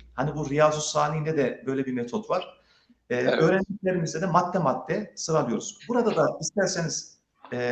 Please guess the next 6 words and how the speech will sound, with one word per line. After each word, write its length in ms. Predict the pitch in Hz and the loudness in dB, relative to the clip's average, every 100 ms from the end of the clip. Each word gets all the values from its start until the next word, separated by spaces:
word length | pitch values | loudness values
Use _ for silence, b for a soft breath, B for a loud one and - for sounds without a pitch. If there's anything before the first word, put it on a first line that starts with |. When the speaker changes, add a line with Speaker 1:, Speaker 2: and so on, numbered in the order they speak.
| 123 - | -2 2
Speaker 1:
öğrendiklerimizden 880 | 151 175 180 185 175 175 170 180 160 | 2 4 0 -2 -2 -2 -4 -4 0
madde 280 | 170 165 165 | 0 -2 -2
madde 520 | 135 - 175 175 - - | -2 -2 -6 -6 -6 -2
özetleyiverelim. 760 | 143 139 139 120 107 110 104 - _ _ - _ - | 0 0 0 0 0 0 -6 -12 _ _ -20 _ 0
Birincisi, 360 | 170 226 214 - | 6 8 6 2
Speaker 2:
Buyurun. 140 | 233 | -4